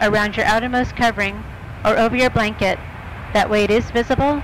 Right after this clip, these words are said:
and we do not have to disturb you when the seatbelt sign is switched on. Ladies and gentlemen, thank you for your attention. On behalf of all of us at United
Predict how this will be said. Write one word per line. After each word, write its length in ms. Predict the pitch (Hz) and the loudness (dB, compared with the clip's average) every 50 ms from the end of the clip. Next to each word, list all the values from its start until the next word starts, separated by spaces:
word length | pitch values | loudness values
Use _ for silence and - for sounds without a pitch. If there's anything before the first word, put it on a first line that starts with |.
| - - - | -6 -8 -4
and 160 | - - 208 | -2 0 0
we 80 | 214 214 | 0 0
do 160 | - 240 247 | 2 2 2
not 180 | 247 247 240 240 | 2 2 2 2
have 180 | 233 247 240 - | 0 -2 -2 -4
to 100 | 247 220 | -6 -4
disturb 400 | 254 240 - - - 220 220 220 | -4 -4 -2 0 0 2 2 2
you 200 | 233 233 240 247 240 - - - | 2 0 0 0 -2 -6 -6 -2
when 140 | 220 220 208 | -2 0 0
the 60 | 202 | 0
seatbelt 420 | - - - 220 - - 208 180 | -2 0 -2 0 2 2 0 0
sign 280 | - - 220 196 190 185 | 0 0 0 0 0 0
is 120 | 185 180 | -2 -4
switched 340 | - 185 190 185 - - - | -2 -2 -2 -2 -2 -4 -2
on. 320 | 202 180 185 180 180 175 180 - - - - - - - - - - - - - - - - - - - - - - - - - - - - - - | 0 0 2 0 -2 -6 -10 -12 -12 -12 -12 -12 -12 -12 -12 -14 -14 -12 -12 -12 -12 -12 -12 -12 -12 -12 -12 -12 -12 -12 -12 -12 -12 -10 -12 -8 -2
Ladies 280 | - 220 214 214 226 202 | 0 0 2 2 2 2
and 120 | 240 226 | 0 0
gentlemen, 480 | 220 254 233 233 247 254 269 269 269 269 - - - - - | 2 0 0 2 0 0 -2 -4 -4 -8 -10 -14 -14 -4 -2
thank 220 | 226 214 202 - | -2 -2 0 -2
you 60 | 233 | -4
for 100 | - - | 0 2
your 200 | 220 208 202 196 | 2 4 4 4
attention. 560 | 190 190 - - 240 240 247 - - 233 226 247 | 2 2 0 -2 -2 -2 -2 -2 -2 -2 -2 -2
On 640 | 254 - - - - - - - - - - - - | -6 -10 -14 -14 -14 -14 -14 -14 -14 -12 -12 -2 0
behalf 260 | 233 233 233 220 - | 2 2 2 2 0
of 100 | 233 208 | 0 2
all 200 | 240 240 247 254 | 2 4 4 2
of 100 | 254 226 | 2 0
us 140 | 220 208 - | 0 -2 -2
at 120 | 226 - | -4 -4
United 460 | - 196 202 202 202 208 214 233 262 | -4 -4 -2 0 0 0 0 0 -2